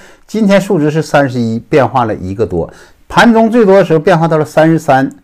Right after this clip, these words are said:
这样，如果这样的话，那再跌这么两天，钝化就消失了。钝化消失呢，我们再找这个确定性的低点就不太好找了，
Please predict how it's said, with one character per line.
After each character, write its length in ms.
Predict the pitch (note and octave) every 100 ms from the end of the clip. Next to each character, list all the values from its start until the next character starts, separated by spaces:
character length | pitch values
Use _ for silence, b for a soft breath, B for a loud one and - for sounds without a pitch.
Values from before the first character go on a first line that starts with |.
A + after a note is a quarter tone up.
| _ _
这 120 | -
样， 160 | C4+ A3+
如 120 | A3
果 120 | A#3+
这 120 | F3
样 140 | B3 F3
的 80 | D3+
话， 120 | D3+
那 120 | F3+
再 220 | E3+ E3+
跌 280 | C#3 E3 E3
这 80 | E3
么 120 | D#3
两 200 | A#2+ D2+
天， 160 | G#2+ G#2+
钝 160 | B2+
化 140 | A2+ A2
就 100 | G2+
消 220 | G2+ F2+
失 140 | -
了。 100 | E2 B B B B _
钝 180 | G3 F3
化 200 | E3 D3+
消 320 | - D3+ C#3+
失 260 | C#3+ B2 A#2+
呢， 100 | A#2+
我 140 | E2+
们 100 | F2
再 160 | B2 G#2+
找 220 | D#2 C2+
这 120 | G2
个 100 | F#2
确 240 | - -
定 160 | A2+ G2+
性 120 | G#2
的 60 | F#2+
低 220 | - G2
点 200 | F#2+ G2
就 180 | - G#2+
不 280 | E2+ - D#2
太 200 | - G#2+
好 280 | - D2 G2+
找 340 | G2 - -
了， 260 | E2 D#2 -